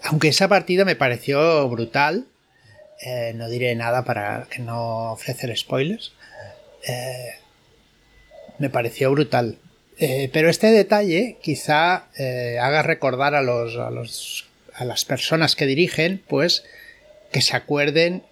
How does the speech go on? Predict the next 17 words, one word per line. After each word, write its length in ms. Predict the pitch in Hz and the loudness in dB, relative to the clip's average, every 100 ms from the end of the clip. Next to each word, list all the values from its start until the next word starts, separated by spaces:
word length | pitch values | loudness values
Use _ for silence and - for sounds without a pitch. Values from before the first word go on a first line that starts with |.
| _ - | _ -6
que 800 | 135 123 117 117 113 117 123 143 - _ _ _ _ _ _ | -2 -2 -2 -4 -4 -6 -8 -14 -20 _ _ _ _ _ _
no 540 | 147 151 156 165 165 160 | -6 0 2 2 2 0
siempre 640 | - 175 170 - 165 202 _ _ _ - | 2 2 0 -2 -2 -2 _ _ _ -6
las, 600 | 127 127 120 - - - | -2 -2 0 -2 -2 -2
los 200 | 139 131 | -2 -4
jugadores 760 | - 135 123 147 165 165 202 - | -2 0 2 4 2 2 0 -2
buscamos 680 | 139 139 - 147 139 151 - | 0 -2 0 0 0 -2 0
hasta 240 | 160 - | -2 0
debajo 300 | 127 123 - | 2 2 0
de 100 | 147 | 0
las 220 | 117 - - | 0 -2 -2
camas. 680 | 143 156 120 107 - - _ _ - - - - _ _ _ _ 127 | 0 -2 -4 -6 -8 -8 _ _ -20 -20 -20 -20 _ _ _ _ -12
Eh, 500 | 123 120 117 113 127 | -10 -8 -10 -12 -10
la 240 | 127 123 - | -6 -6 -2
pista, 540 | 151 143 - 156 156 | 0 0 2 2 2
pues 280 | 139 123 135 | -2 -2 0
igual, 480 | 120 139 151 165 | 2 2 2 -2